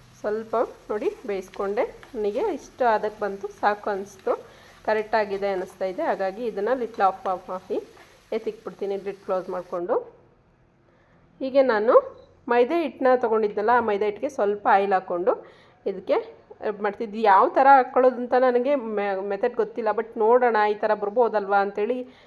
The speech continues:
ಚೆನ್ನಾಗೇ <laughs> ಮೈದಾ ಹಿಟ್ಟು ಇದು ಮಾಡಿದ್ನಲ್ಲ, ಎಲ್ಲ ಮಾ-, ನಾದ್ಕೊಂಡು ಇದು ಮಾಡಿದೆ ಆಯಿಲಲ್ಲೇ ಹಾಕ್ಕೊಂಡು. ಅದಾದ ನಂತರ ಕೈಗೆ ಅಂಟ್ದಾಯ್ತಲ್ಲ, ಸ್ವಲ್ಪ ಹಿಟ್ಟನ್ನ ಹಾಕ್ಕೊಂಡು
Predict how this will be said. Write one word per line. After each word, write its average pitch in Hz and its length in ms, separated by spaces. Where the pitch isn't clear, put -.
ಚೆನ್ನಾಗೇ 226 560
<laughs> 262 320
ಮೈದಾ 220 200
ಹಿಟ್ಟು 226 260
ಇದು 214 200
ಮಾಡಿದ್ನಲ್ಲ, 214 400
ಎಲ್ಲ 196 220
ಮಾ-, 196 600
ನಾದ್ಕೊಂಡು 208 720
ಇದು 196 220
ಮಾಡಿದೆ 185 580
ಆಯಿಲಲ್ಲೇ 196 400
ಹಾಕ್ಕೊಂಡು. 190 500
ಅದಾದ 202 460
ನಂತರ 233 600
ಕೈಗೆ 240 300
ಅಂಟ್ದಾಯ್ತಲ್ಲ, 233 800
ಸ್ವಲ್ಪ 240 500
ಹಿಟ್ಟನ್ನ 269 400
ಹಾಕ್ಕೊಂಡು 254 520